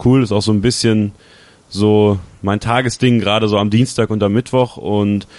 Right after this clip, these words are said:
N X T, muss ich ganz ehrlich sagen, ist bei mir ein bisschen hinten übergefallen. Leider eigentlich, denn bei N X T passiert eine ganze Menge Gutes. Vielleicht müssen wir beide uns einfach mal wieder hinsetzen, N X T gucken, um auch mal über N X T hier zu sprechen. Ähm, aber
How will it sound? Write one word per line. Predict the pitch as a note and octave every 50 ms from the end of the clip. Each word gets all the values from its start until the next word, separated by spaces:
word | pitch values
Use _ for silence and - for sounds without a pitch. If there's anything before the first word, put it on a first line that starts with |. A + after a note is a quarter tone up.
| - - - - - - _ -
N | A2+ A#2
X | B2 B2 - -
T, | - - D3+ E3 F3+ D#3 A#2 -
muss | - A2+ A#2 A2+
ich | A2 -
ganz | A#2 A2+ G#2+
ehrlich | G2 G#2 G#2 F#2+
sagen, | G2 G#2 G2+ G#2
ist | G#2 G2 -
bei | - G2+
mir | G#2 G#2 G#2
ein | G2+
bisschen | G2+ G2+ G#2 G2
hinten | G#2+ A2 F2+
übergefallen. | A2+ G#2+ G2+ F#2+ F2+ E2 - G2 E2 F2 E2+
Leider | F2+ G#2+ C#3+ C#3 A2+ F2+
eigentlich, | F2 F2 F2 E2+ - F#2+ F2+ -
denn | - G#2 G2+
bei | G2 F#2+
N | G2 G#2
X | G2+ - -
T | - C3+
passiert | B2 C3 A#2 - C3+ C3 -
eine | B2 A2
ganze | A#2 B2 - - B2
Menge | A#2 A2+ A2+ A2
Gutes. | F#2+ A2+ D3+ D#3 - A2 -
Vielleicht | - A2 A2
müssen | A#2 B2+ A#2+ B2 A2
wir | C3 C3
beide | B2+ B2+ B2+
uns | B2+ A#2+ -
einfach | A#2+ A#2+
mal | A#2+ A#2 A#2
wieder | A2+ A2
hinsetzen, | A#2 C#3+ D#3 B2+ C3 A#2+ - - -
N | - F2 A2
X | G#2+ - -
T | - E3 D#3+
gucken, | - C#3+ B2+ - - G#2
um | G#2 G2
auch | F#2+ G#2+
mal | A#2 G#2+
über | G2+ G#2+ -
N | F#2
X | G#2+ - - -
T | - F3 D#3+
hier | D3 G#2+
zu | - - F2+
sprechen. | - - F2 F2 - C#3 D3+ - - - - - - - - _ _ _ _ -
Ähm, | G2+ G#2 G#2 G#2 G#2+ A2 A2 A2 A2 A2 G#2+ A2 G#2+ - -
aber | - F2+ G#2 G#2+ A2+ A#2 A#2+ A#2+ A#2+ A#2+ A#2+ B2 A#2 G2+